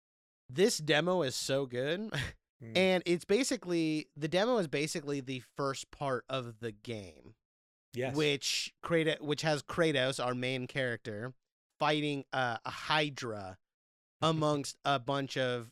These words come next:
Speaker 1: uh, ships that the Hydra has attacked.
Speaker 2: <laughs>
Speaker 1: And it is fucking wild. And we'll get into the gameplay in a minute.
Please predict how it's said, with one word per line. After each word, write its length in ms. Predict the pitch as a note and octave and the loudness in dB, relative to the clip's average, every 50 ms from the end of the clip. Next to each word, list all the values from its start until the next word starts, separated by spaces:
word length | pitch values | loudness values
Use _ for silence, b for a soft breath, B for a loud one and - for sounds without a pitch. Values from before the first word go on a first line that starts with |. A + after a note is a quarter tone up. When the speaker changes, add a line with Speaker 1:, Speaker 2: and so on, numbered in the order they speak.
| _ - | _ -6
Speaker 1:
uh, 200 | C#3 C3+ B2+ A2+ A2 | -4 -2 -2 -2 -4
ships 420 | - - - - E3 C#3+ - - - | -4 -4 -2 0 0 0 -2 -4 -10
that 140 | - A#2 - | -12 -10 -8
the 100 | - A2+ | -8 -6
Hydra 440 | A2 B2 A2+ A2+ A2+ A#2+ A#2 G#2+ A2 | -2 -2 -2 -2 -2 -2 -4 -4 -4
has 160 | A#2 A2+ G2+ | -6 -8 -10
attacked. 600 | G2 - - - A2+ F#2+ F2+ - - _ - - - _ _ _ _ _ _ _ _ _ _ _ _ _ - | -12 -12 -10 -8 -8 -8 -8 -10 -12 _ -18 -20 -20 _ _ _ _ _ _ _ _ _ _ _ _ _ -20
Speaker 2:
<laughs> 260 | - - _ - - | -20 -20 _ -2 2
Speaker 1:
And 580 | E3 F3 F3 E3+ E3 E3 E3 E3 D#3+ D#3+ D3+ - _ _ | 4 4 6 6 6 6 6 4 4 4 2 -2 _ _
it 140 | - E3+ F#3+ | -2 -2 0
is 340 | A3+ A#3 A3+ A3 G3+ - - - _ _ _ _ _ _ _ _ _ - - | 0 0 -2 -2 -2 -4 -8 -14 _ _ _ _ _ _ _ _ _ -18 -16
fucking 640 | - - - - C#3 - - D3 C#3 C3+ C3+ B2 | -16 -8 -4 -2 -2 -2 0 -2 -2 -2 -4 -6
wild. 680 | - A#2+ A2+ A2 A2 A2 G2+ F#2+ F#2 F2 E2+ E2+ F2 - - | -8 -10 -8 -6 -4 -4 -2 -4 -4 -6 -8 -10 -12 -8 -6
And 160 | D3 D3 C3+ | -4 -4 -2
we'll 120 | C3+ D#3 | -2 -2
get 120 | F3+ G3+ G#3 | -2 -2 -2
into 140 | G3+ G3+ F3 | -2 -2 -4
the 80 | C#3+ C#3 | -6 -6
gameplay 520 | B2+ B2+ C3 C3+ C3 - - A#2+ B2 A#2+ | -4 -4 -4 -4 -6 -6 -4 -4 -4 -4
in 60 | A2 | -4
a 40 | A2 | -6
minute. 400 | A2 A2+ A2+ A#2+ B2+ D3 D3+ - | -8 -8 -6 -6 -6 -6 -6 -8